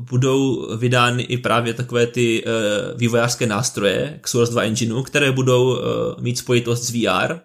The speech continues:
což znamená, že hráči budou moct vytvářet, eh, vlastní mapy a dokonce i možná modifikace, které by mohly být integrované do workshopu, což je podle mě jako přesně ten správný přístup a už ne-, ještě se o tom tady možná budeme bavit, o modifikacích a o přístupu,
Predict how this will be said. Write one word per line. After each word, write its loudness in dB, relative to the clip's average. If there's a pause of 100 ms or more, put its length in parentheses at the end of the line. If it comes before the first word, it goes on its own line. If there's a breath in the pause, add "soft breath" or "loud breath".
(480)
což 2
znamená, 4
že -2
hráči 2
budou 0
moct -2
vytvářet, 0
eh, 0
vlastní -2
mapy -2
a 2
dokonce -2
i 0
možná -2
modifikace, -2
které -2
by 2
mohly 2
být 2
integrované -2
do 0
workshopu, 2
což -2
je 0
podle 0
mě 0 (520 loud breath)
jako -12
přesně 2
ten 4
správný 2
přístup -2
a 0
už 0
ne-, -6
ještě -6
se -6
o -2
tom -2
tady 2
možná 0
budeme 2
bavit, 0
o 2
modifikacích 0
a 2
o 4
přístupu, -4